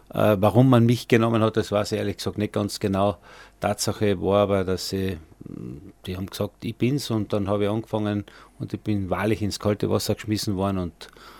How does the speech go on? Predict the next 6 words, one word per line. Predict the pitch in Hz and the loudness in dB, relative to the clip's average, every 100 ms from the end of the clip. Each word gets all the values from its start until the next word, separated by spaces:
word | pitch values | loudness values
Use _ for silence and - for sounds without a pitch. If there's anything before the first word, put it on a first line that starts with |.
| - - | -20 -6
hab | 104 101 - | -4 -4 -6
einige, | - 104 101 95 95 82 - _ - - - | -4 -2 0 0 -2 -4 -10 _ -20 -20 -6
einiges | 113 107 98 - | 0 2 2 2
Lehrgeld | - 113 107 - | 4 4 4 2
gezahlt | 113 - 107 104 | 2 6 6 8
dabei. | - - - | 2 0 -4